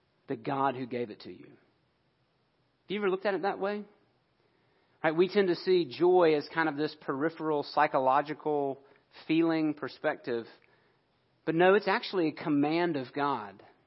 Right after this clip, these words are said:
But we don't, we don't put those two together. When I say, when I say it is, it is your duty to delight, right? We tend to put obedience and joy in different categories, don't we?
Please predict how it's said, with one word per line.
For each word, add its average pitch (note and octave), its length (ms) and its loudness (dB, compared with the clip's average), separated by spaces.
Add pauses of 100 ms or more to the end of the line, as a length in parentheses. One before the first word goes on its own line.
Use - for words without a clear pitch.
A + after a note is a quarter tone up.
(760)
But D#3+ 80 0
we F3 140 6
don't, G3+ 280 2
we F#3+ 80 4
don't G3 220 4
put - 180 -2
those D#3 320 2
two E3 140 4
together. C3+ 420 -2
When C#3+ 140 2
I G3 120 8
say, G3 340 2 (260)
when D#3 100 2
I G3+ 120 6
say F#3 180 4
it E3+ 200 4
is, F3+ 200 6 (320)
it F#3 120 8
is F3 200 4
your F3+ 180 8
duty F#3+ 800 0
to F#3+ 100 0
delight, C#3+ 760 4 (1500)
right? D3+ 180 6
We F3+ 160 4
tend G#3 220 2
to F3+ 60 2
put F#3 320 0
obedience G3+ 720 4 (760)
and C3+ 240 2
joy B2+ 600 2 (260)
in C3 100 0
different B2 300 -2
categories, G#2+ 520 -6
don't G#2 160 -12
we? G#2+ 120 -18